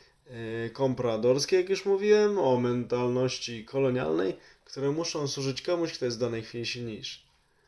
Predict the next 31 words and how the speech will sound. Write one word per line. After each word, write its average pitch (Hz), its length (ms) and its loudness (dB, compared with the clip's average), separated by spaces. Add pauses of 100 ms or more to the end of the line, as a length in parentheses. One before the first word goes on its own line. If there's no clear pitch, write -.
(420)
Trzeba 202 360 2
pamiętać, 156 600 2
że 127 360 4 (440)
na 151 200 0
chwilę 214 300 4
obecną 175 640 4 (260)
nie 135 240 0
widzę 147 340 0 (400)
sensu 139 440 0
przystępowania 120 880 -4
a-, 147 300 6 (300)
ani 185 480 2 (280)
lub 139 200 -2
tkwienia 123 560 2
ani 170 400 -2
ściśle 160 420 -4
w 143 60 -6
strukturach 139 540 0
tak 123 180 -2
zwanych 117 300 0
zachodnich, 127 500 0 (380)
ani 143 320 4
jeszcze 135 280 6
przystąpienia 147 600 -2
do 165 140 2
bricsu, 196 460 -2 (340)
bo 170 140 0
nie 175 120 4
wiadomo, 139 540 4 (320)
co 160 200 4
jeszcze 139 580 4